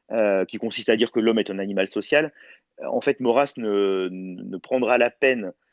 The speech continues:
de la, de la formuler explicitement que très tard, puisque c'est dans la, la, cette, cette politique naturelle, c'est l'avant-propos de Mes idées politiques, donc c'est mille neuf cent trente-sept. En réalité, euh, ce qui est premier, c'est plutôt l'empirisme organisateur,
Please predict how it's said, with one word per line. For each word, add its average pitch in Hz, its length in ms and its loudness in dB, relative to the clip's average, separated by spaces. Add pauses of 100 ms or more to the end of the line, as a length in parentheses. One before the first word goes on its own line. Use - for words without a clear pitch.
(140)
de 107 180 -4
la, 90 420 2
de 95 100 -12
la 90 160 -10
formuler 120 440 -4
explicitement 139 680 -8 (300)
que - 100 -6
très 143 200 0
tard, 135 340 0
puisque - 200 -12
c'est 107 140 -8
dans 98 140 -4
la, 90 200 -2
la, - 100 -8 (100)
cette, 101 240 -14
cette 107 160 -12
politique 120 320 -4
naturelle, 120 500 0 (280)
c'est - 160 -2
l'avant-propos 120 600 0
de 123 60 -10
Mes 107 160 -6
idées 107 140 -4
politiques, 113 400 -8
donc 95 180 -10
c'est - 100 -4
mille 104 140 -2
neuf 113 100 0
cent 113 120 -8
trente-sept. - 500 -10 (560)
En 117 100 0
réalité, 120 680 2
euh, 101 200 0
ce - 80 -14
qui - 60 -8
est 123 60 4
premier, 139 320 0
c'est 120 120 -4
plutôt 113 360 -6
l'empirisme 117 400 -2
organisateur, 104 640 -2